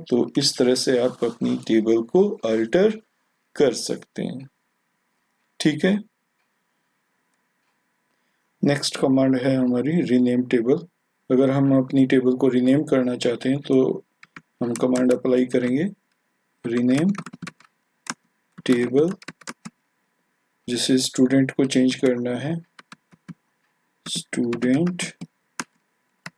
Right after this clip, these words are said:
टू, जो नया नाम हम रखना चाहते हैं न्यू स्टू।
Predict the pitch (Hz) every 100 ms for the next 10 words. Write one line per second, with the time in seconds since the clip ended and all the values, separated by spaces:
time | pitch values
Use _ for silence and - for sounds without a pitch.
0 | - 131 131 170 185 - - - _ _
1 | _ _ - - - _ _ - 117 113
2 | 123 139 135 135 131 127 127 127 - 131
3 | 131 131 131 123 - 131 156 - _ _
4 | _ _ _ _ _ - - 127 120 127
5 | 147 165 165 _ - - - _ _ _
6 | _ _ _ - _ _ _ _ _ _
7 | _ _ - - -